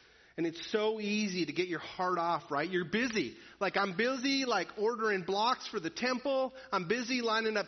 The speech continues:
teams to, like, you're in that corner, you're over there, you're doing this part of the wall. I'm busy, I'm busy, I'm busy. And slowly my heart starts to deviate.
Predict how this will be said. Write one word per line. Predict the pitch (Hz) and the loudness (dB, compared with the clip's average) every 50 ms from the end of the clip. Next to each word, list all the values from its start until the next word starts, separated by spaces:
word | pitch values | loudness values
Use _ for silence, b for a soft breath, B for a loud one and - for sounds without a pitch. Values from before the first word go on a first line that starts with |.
| - - | -4 -4
teams | - 262 262 262 269 269 269 262 226 - - | -2 0 0 2 2 2 0 0 -2 -4 -4
to, | - 220 | -2 0
like, | 208 190 190 180 170 185 | 2 2 2 2 0 -2
you're | 208 233 240 | -2 0 0
in | 233 220 220 | 0 0 0
that | 233 247 240 - | 0 0 -2 -2
corner, | - - 254 247 247 240 240 233 | -2 -2 0 0 2 2 2 0
you're | 226 226 226 220 | 0 2 0 0
over | 214 196 208 214 | 0 0 -2 0
there, | 214 254 254 254 254 247 247 247 247 B B B B | 0 0 0 2 0 0 0 -2 -6 B B B B
you're | - 226 226 | -2 0 0
doing | 202 226 214 202 196 214 | 2 2 2 2 0 0
this | 247 247 - - | -2 -2 -2 -4
part | - 254 240 240 | -4 0 0 0
of | 240 240 | 2 0
the | 240 | 0
wall. | 240 240 240 233 233 240 240 240 240 226 233 B B B B B B B | 0 0 0 0 0 0 0 0 -2 -2 -6 B B B B B B B
I'm | 175 170 165 | -4 -2 0
busy, | 269 311 320 233 226 226 208 | 0 0 0 0 0 0 0
I'm | 190 190 | 0 0
busy, | 185 277 294 285 233 254 233 | 0 -2 -2 0 0 0 -2
I'm | 214 196 | 0 0
busy. | 233 269 277 233 240 208 | 0 0 0 0 0 -2
And | 185 180 180 175 170 - - - | -2 -2 -6 -8 -10 -12 -8 -6
slowly | 190 190 190 196 202 | -4 -4 -2 -2 -4
my | 190 175 156 | -4 -4 -6
heart | - - 165 165 165 165 165 - - B B B B B B | -6 -4 -2 -2 -2 -2 -4 -8 -18 B B B B B B
starts | - - - 160 - - - | -16 -10 -10 -8 -8 -10 -14
to | - 135 | -14 -8
deviate. | 131 143 151 156 135 127 123 123 117 - | -6 -4 -4 -4 -6 -10 -12 -12 -14 -16